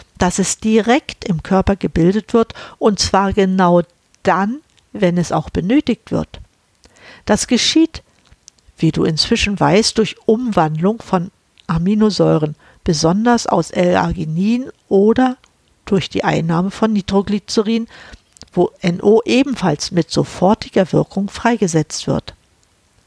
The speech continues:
Eine schädliche Wirkung jedoch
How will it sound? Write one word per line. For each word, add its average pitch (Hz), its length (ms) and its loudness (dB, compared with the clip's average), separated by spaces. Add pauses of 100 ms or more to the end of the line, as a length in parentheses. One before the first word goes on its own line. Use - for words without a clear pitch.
(1040)
Eine 143 260 -2
schädliche 247 600 2
Wirkung 180 420 2
jedoch - 480 0